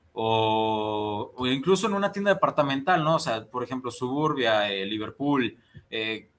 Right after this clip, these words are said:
cosas así que pues nada que ver con lo que ellos pensaron, con lo que ellos estudiaron, con lo que ellos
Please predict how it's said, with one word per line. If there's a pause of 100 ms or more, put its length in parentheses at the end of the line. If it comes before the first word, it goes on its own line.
cosas
así
que
pues
nada
que
ver
con
lo
que
ellos
pensaron, (280)
con
lo
que
ellos
estudiaron,
con
lo
que
ellos